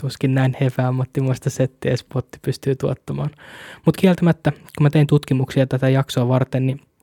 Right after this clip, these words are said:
mä en voinut välttyä menemästä kovin eksistentiaalisiin keloihin. Loppujen lopuksi mä haluan uskoa, että vaikka maailma on kahtia jakautunut, niin me tavalliset ihmiset halutaan kaikki samaa ympäri maailmaa.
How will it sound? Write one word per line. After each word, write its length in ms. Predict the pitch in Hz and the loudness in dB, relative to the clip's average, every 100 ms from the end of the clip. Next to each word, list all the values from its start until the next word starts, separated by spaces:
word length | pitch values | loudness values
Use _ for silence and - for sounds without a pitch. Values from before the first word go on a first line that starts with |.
| _ _ - | _ _ -2
mä 120 | 147 139 | 4 6
en 80 | |
voinut 220 | 135 131 127 | 6 4 4
välttyä 440 | 127 123 - 127 | 4 2 -2 -2
menemästä 400 | 123 127 127 - _ | 0 -2 -4 -10 _
kovin 240 | - 139 147 | -4 -2 0
eksistentiaalisiin 840 | 143 - - - - 151 143 151 143 | -2 -4 -8 -8 -10 -8 -8 -8 -8
keloihin. 420 | 147 156 143 - _ _ _ _ _ _ - | -8 -6 -8 -10 _ _ _ _ _ _ 0
Loppujen 360 | 151 151 180 151 | 2 4 6 6
lopuksi 380 | 139 135 - - - | 4 2 -2 -4 -2
mä 100 | 135 | 2
haluan 320 | 135 131 131 | 4 6 6
uskoa, 360 | 131 123 - 120 | 4 2 0 -2
että 320 | - 123 120 | 0 -2 0
vaikka 240 | 123 - | -2 -2
maailma 420 | 127 139 139 123 117 | 0 4 4 2 -2
on 80 | |
kahtia 420 | - 120 - - 110 | 0 -2 -2 -8 -4
jakautunut, 720 | 113 113 110 110 123 117 - | -4 -4 -6 -6 -6 -8 -8
niin 260 | 127 123 123 | -4 -2 0
me 260 | 123 127 - _ - | 0 0 -2 _ 0
tavalliset 420 | 151 165 123 - | 2 4 2 0
ihmiset 340 | 131 127 117 | -2 -2 -4
halutaan 400 | - 123 123 117 | -2 -2 -2 -6
kaikki 360 | 117 120 117 123 | -2 -2 -2 -6
samaa 380 | - 117 117 123 123 | -6 -4 -4 -6 -6
ympäri 260 | 120 117 | -4 -4
maailmaa. 560 | 113 117 117 - 117 | -4 -4 -6 -6 -10